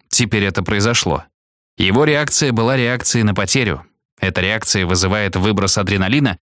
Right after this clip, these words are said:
и заставляет совершать глупости, если у тебя есть такая возможность. А у него этой возможности не было. По крайней мере,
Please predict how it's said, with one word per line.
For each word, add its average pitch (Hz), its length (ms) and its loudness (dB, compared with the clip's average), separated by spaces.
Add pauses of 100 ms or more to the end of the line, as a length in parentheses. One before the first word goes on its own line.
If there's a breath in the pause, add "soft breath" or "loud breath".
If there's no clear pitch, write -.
(160)
и 131 100 2
заставляет 135 680 0
совершать 127 520 0
глупости, 120 680 0 (300)
если 98 340 0
у 98 60 2
тебя 113 200 2
есть 120 340 -2
такая 92 320 -2
возможность. 90 720 -2 (520)
А 208 120 2
у 220 80 4
него 185 360 4
этой 147 240 0
возможности 113 640 2
не 113 200 2
было. 78 280 -2 (280)
По 87 120 -2
крайней 101 300 0
мере, 107 320 0